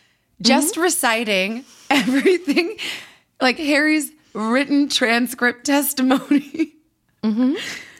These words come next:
Speaker 2: It's
Speaker 1: dramatic
Speaker 2: so
Speaker 1: effect.
Speaker 2: good. It's
Speaker 1: It's
Speaker 2: so
Speaker 1: so
Speaker 2: good.
Speaker 1: good. But what makes it even better was as I kept reading this article, they said each night at nine P M, Sky News broadcaster Jonathan Samuels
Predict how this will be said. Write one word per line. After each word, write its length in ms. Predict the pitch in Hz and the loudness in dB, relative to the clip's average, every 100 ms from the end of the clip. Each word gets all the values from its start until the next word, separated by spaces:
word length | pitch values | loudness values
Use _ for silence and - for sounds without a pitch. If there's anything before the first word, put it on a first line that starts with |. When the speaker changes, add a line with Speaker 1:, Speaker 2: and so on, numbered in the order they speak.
| - | -2
Speaker 2:
It's 300 | 277 294 294 262 | 0 4 2 2
Speaker 1:
dramatic 480 | 285 233 226 233 | 0 2 2 0
Speaker 2:
so 140 | 208 214 | 2 2
Speaker 1:
effect. 480 | 226 180 - - - | 2 0 -4 -16 -8
Speaker 2:
good. 500 | - 175 160 113 175 170 _ _ _ _ _ _ | -2 0 0 -4 -10 -16 _ _ _ _ _ _
It's 240 | 247 254 - | -2 0 0
Speaker 1:
It's 160 | 254 | 0
Speaker 2:
so 200 | 220 208 | 2 2
Speaker 1:
so 220 | 214 240 294 | 2 2 2
Speaker 2:
good. 80 | - | 2
Speaker 1:
good. 360 | 240 233 202 196 | 2 2 0 -2
But 140 | 226 | 0
what 160 | 247 262 | 0 0
makes 320 | 254 294 311 | -2 -2 -4
it 140 | 320 - | -4 0
even 500 | 294 320 294 294 247 | 2 2 2 0 0
better 680 | 247 240 262 233 208 254 - _ - - | 2 2 2 2 0 -2 -8 _ -20 -4
was 160 | 269 269 | -2 0
as 180 | 262 277 | 0 0
I 120 | 285 | -4
kept 340 | 277 277 294 | -4 -4 -4
reading 540 | 277 294 285 254 262 262 | -4 -4 -4 -6 -8 -10
this 180 | 285 - | -10 -4
article, 680 | 269 277 294 233 160 277 - - _ _ _ _ _ _ _ | -4 -4 -4 -2 -2 -4 -12 -20 _ _ _ _ _ _ _
they 120 | 240 | -4
said 300 | 247 247 233 - | -2 -4 -6 -8
each 280 | 233 247 - | -6 -4 0
night 320 | 269 254 277 _ _ _ _ - | 0 -2 -6 _ _ _ _ -6
at 160 | 226 | -2
nine 280 | 226 202 240 | 0 0 -2
P 200 | 240 269 | -2 0
M, 320 | 254 220 240 - _ _ _ _ | 0 0 -6 -14 _ _ _ _
Sky 320 | - - 214 | -4 0 0
News 240 | 240 240 240 | 0 -2 -2
broadcaster 640 | 214 196 - 214 202 202 | -2 -2 -4 -8 -6 -6
Jonathan 420 | 190 185 214 233 | -4 -2 -2 -4
Samuels 560 | 220 202 185 185 170 | -4 -4 -2 -2 -4